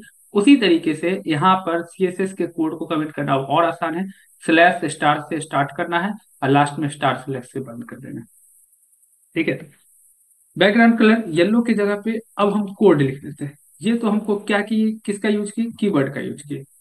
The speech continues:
कीवर्ड के जगह पे अब next कौन सा आ जाता है? आरजीबी आ जाता है। आरजीबी मतलब red, green, blue और ए standard absolute। ठीक है,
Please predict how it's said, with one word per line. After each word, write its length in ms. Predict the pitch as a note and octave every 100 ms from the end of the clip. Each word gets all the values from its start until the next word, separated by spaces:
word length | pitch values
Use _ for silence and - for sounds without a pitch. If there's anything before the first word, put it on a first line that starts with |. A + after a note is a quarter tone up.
| _
कीवर्ड 340 | A3+ A#3+ A3+ A3+
के 80 |
जगह 180 | G#3 G3+
पे 120 | G3+ G#3+
अब 140 | G3 G3+
next 420 | G3 G3+ - -
कौन 160 | G#3 G3+
सा 140 | G#3
आ 40 |
जाता 240 | F#3+ F#3+ G#3
है? 60 | -
आरजीबी 540 | E3+ F3 D#3 E3+ F3 E3+
आ 60 |
जाता 320 | B2+ - C3+ A#2
है। 60 | - _ _ _ _ _ _ _ _ _ -
आरजीबी 440 | D#3+ E3+ G3+ A#3
मतलब 400 | A#3 A#3 B3+ C#4 _ _ _ _ _ _ _ _ _ _ D#3+
red, 560 | D#3+ G#3 A3 G#3+ - -
green, 420 | D#3+ F3+ G3+ G#3+ D#3+
blue 360 | D#3+ F#3 A3+ -
और 200 | F#3 -
ए 240 | G3+ B3 A#3
standard 460 | F3 - F3 E3 D#3 D3
absolute। 460 | C#3+ - C#3 B2 - _ _ _ -
ठीक 120 | F#3+
है, 300 | - -